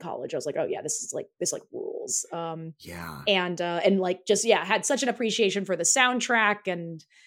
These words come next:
Speaker 1: um, you know, just, like, I love, you know, the, the Ku-, the Kubrick wide shots and the
Speaker 2: <laughs>
Speaker 1: zooming. And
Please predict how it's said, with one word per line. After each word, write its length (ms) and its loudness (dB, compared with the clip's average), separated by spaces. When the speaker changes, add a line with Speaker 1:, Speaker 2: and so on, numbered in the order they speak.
Speaker 1:
um, 480 -2
you 100 6
know, 380 4
just, 260 2
like, 300 2
I 160 6
love, 300 4
you 80 6
know, 140 2
the, 140 -10
the 120 0
Ku-, 300 -2
the 100 4
Kubrick 460 2
wide 400 2
shots 480 2
and 120 2
the 80 0
Speaker 2:
<laughs> 20 0
Speaker 1:
zooming. 560 0
And 200 -4